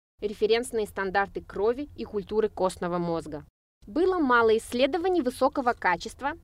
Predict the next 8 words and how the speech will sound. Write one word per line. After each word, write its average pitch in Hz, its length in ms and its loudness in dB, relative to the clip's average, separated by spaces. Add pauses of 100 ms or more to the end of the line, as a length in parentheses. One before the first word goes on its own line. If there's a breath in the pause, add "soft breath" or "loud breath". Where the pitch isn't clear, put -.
(260)
в - 40 -20
которых 240 440 2
несколько 254 480 0
экспресс-диагностических 277 1200 -4
тестов 285 400 -4
были 220 280 -4
бы 208 160 0
оценены 214 520 -2